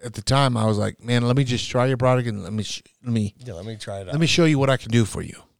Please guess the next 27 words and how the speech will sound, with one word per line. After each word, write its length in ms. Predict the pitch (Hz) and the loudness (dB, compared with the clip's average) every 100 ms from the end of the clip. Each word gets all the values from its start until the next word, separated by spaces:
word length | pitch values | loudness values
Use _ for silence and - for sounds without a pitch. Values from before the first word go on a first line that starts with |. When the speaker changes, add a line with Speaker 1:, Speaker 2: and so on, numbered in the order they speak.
| _ _ | _ _
Speaker 1:
and 120 | 110 110 | -6 0
do 160 | 110 | 2
it." 100 | 95 - _ _ _ _ _ _ | 0 -8 _ _ _ _ _ _
He 100 | 143 | 0
was 140 | 139 | 4
like, 180 | 120 110 | 4 2
"Cool, 260 | - 202 135 | 4 6 6
let's 140 | 110 | 6
do 160 | - 139 | 6 6
it." 60 | |
He 60 | 113 | 4
gave 200 | 107 113 | 0 -2
me 60 | 113 | 0
the 80 | |
product. 420 | 110 113 113 107 - | 0 0 -2 -4 -4
Boom, 280 | 110 98 95 _ _ | -2 -4 -8 _ _
bam, 340 | 127 123 101 - _ - - - _ _ _ _ _ | 0 0 0 -8 _ -20 -20 -20 _ _ _ _ _
awesome. 420 | 127 117 104 - - - _ _ _ _ _ _ _ | 0 0 -2 -10 -14 -20 _ _ _ _ _ _ _
We 100 | 117 | -6
did 260 | 110 131 131 | 2 4 6
it. 180 | 131 - _ | 2 -2 _
We 140 | 113 | 0
loved 280 | 110 117 113 | 4 4 4
it. 160 | 123 - _ _ _ | 2 0 _ _ _
Started 360 | - - 117 104 | -6 0 2 2
a 20 | |
podcast. 580 | 117 110 117 107 101 - | 0 2 0 0 -2 -8